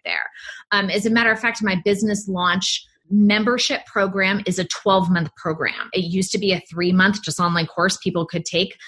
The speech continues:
We don't do that anymore because I would actually be lying to people if I said, "Hey, join my course and you're gonna learn how to launch in three months and you're gonna be awesome." The truth of the matter is, is after that point in time, there's a period of testing and traction and testing and traction.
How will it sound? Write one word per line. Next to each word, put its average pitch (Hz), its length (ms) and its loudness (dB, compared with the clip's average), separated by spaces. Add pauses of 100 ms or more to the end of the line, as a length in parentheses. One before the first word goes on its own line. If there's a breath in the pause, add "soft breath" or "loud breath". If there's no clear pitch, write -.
(160 loud breath)
We 208 100 4
don't 277 220 4
do 214 120 2
that 185 160 0
anymore 60 400 -4 (360 loud breath)
because 208 340 0
I 196 100 2
would 196 120 2
actually 226 300 0
be 214 100 4
lying 180 400 2
to 220 80 -2
people 214 320 -2
if 233 80 -4
I 208 60 2
said, 233 200 0
"Hey, 320 240 0
join 269 260 0
my 269 140 2
course 262 380 0
and 208 100 0
you're 220 100 0
gonna 233 140 2
learn 226 160 0
how 233 120 2
to 226 60 0
launch 233 280 0
in 202 80 -2
three 226 140 0
months 247 340 2
and 214 100 0
you're 247 160 0
gonna 233 80 -2
be 226 140 2
awesome." 277 480 0
The 196 80 -2
truth 247 280 -2
of 233 120 2
the 190 40 2
matter 190 300 4
is, 180 140 -2
is 170 100 -2
after 170 280 -2
that 180 220 2
point 175 140 -4
in 165 80 -4
time, 170 280 -2
there's 170 200 -2
a 175 60 -10
period 170 300 -2
of 151 120 -4
testing - 500 -2
and 269 160 0
traction - 540 -4
and 143 100 -8
testing 196 460 0
and 175 100 0
traction. 233 480 0